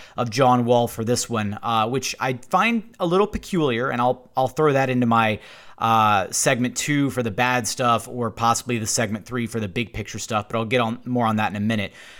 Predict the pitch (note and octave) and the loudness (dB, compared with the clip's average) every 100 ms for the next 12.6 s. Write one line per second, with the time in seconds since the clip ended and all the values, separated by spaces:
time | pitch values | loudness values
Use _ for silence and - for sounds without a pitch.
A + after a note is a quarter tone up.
0 | - - A2 A2 D3+ C#3+ B2 D3+ D3 - | -10 0 2 2 2 2 2 -2 -2 2
1 | D3+ C3+ C3 B2+ A#2+ - A#2 - - C3+ | 2 4 4 2 2 0 -2 -4 -6 0
2 | C3 A2+ C#3 B2+ A#2+ C3 B2+ B2+ A#2+ G#2+ | 0 0 2 2 2 0 0 0 0 0
3 | B2 B2 A#2 A2+ A2 - - - - D#3+ | 0 4 4 4 0 -8 -20 -8 0 0
4 | - C3+ B2 B2+ A#2 A2+ B2+ A#2+ A#2+ A2+ | 0 -2 2 2 2 2 2 2 0 0
5 | A#2+ - A#2+ A2+ A2 B2+ A2+ A2 G#2+ - | -4 -4 -6 -4 -2 -2 -2 -4 -6 -12
6 | - - B2 B2+ A2 E3+ G3 - C3 A2+ | -20 -6 0 0 2 2 2 2 -2 -2
7 | - - E3 E3 E3+ E3 C#3+ D3+ C#3+ - | -8 -6 0 0 0 -2 0 2 0 -2
8 | - - B2 B2+ D3 C#3+ D3 - C#3 B2 | -4 -4 -4 -2 -2 -2 -2 -4 -4 -4
9 | - C#3+ C3+ C3 C3 - C3+ D3 C3 A#2+ | -2 -2 -2 -2 -6 -10 -4 0 0 2
10 | B2 B2+ B2+ B2 A#2 B2 B2 A#2 A#2+ B2 | 2 2 0 -4 -2 -2 0 0 0 0
11 | - - C3 B2+ - C3 A2+ G2+ - B2+ | -4 -8 -4 -4 -4 -4 -4 -6 -2 -2
12 | A#2+ - C3+ A#2+ A#2+ | -2 -2 0 2 0